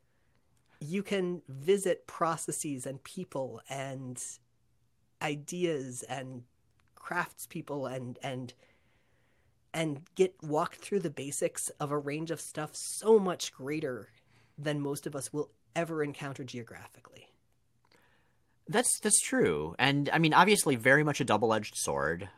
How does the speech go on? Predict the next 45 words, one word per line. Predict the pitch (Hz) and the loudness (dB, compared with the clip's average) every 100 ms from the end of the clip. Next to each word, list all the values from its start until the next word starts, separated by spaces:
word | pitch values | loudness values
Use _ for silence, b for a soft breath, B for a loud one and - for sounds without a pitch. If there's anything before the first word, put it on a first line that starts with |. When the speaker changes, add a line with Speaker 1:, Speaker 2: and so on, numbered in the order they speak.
| - | -14
Speaker 2:
but, | 95 87 107 104 101 101 95 _ 73 78 78 - - | -14 2 4 4 4 2 0 _ -20 -20 -20 -16 -14
you | - 170 | -2 2
know, | 113 | 4
you've | 104 117 | 4 0
been | 113 | 2
talking | 117 113 | 2 4
a | 101 | 2
lot | 95 | 2
about | 85 | 2
curation, | 80 78 90 107 | -2 0 0 0
and | 73 | -4
I | 76 | -8
think | 85 | -8
that's | 82 | -10
part | - 87 | -2 0
of | 82 | 2
where | 82 | 0
that | 73 | -2
comes | - 80 76 | -6 -6 -4
in, | 87 80 71 | -4 -6 -8
'cause | - 80 - | -8 -6 -4
the | 107 | -2
internet | 156 220 170 | 0 0 0
is | |
full | - 120 | 0 0
of | 82 | 2
garbage, | 80 80 - - | 2 2 0 -2
but | 165 | 2
there's | 226 | 4
some | 262 | 4
really | 269 - | 0 2
cool | 285 | 0
stuff, | - 92 - | 2 0 0
and | 110 | -6
if | 107 | -2
you | |
know | 123 | 2
how | 110 | 2
to | |
find | - - | 2 0
the | - | 0
cool | 139 | 0
stuff, | 160 214 | 2 2
that's | 247 | 4
awesome. | 440 - 73 78 | 4 2 -2 -8